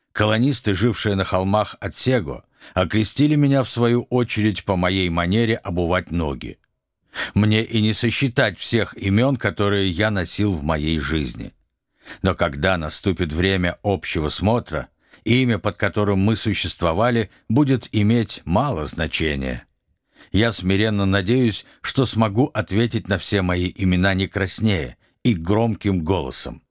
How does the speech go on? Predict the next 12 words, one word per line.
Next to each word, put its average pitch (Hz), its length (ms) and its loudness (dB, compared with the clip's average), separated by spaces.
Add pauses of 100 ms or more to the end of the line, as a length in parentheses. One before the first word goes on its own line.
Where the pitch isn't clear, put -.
(600)
Поль 151 400 2
не 123 160 4
обратил 117 560 0
большого 92 540 0
внимания 90 580 0
на 87 280 0
этот 90 340 -2
ответ, 127 480 -2 (460)
да 123 100 2
и 147 140 2
половина 135 600 0
ответа 113 680 -2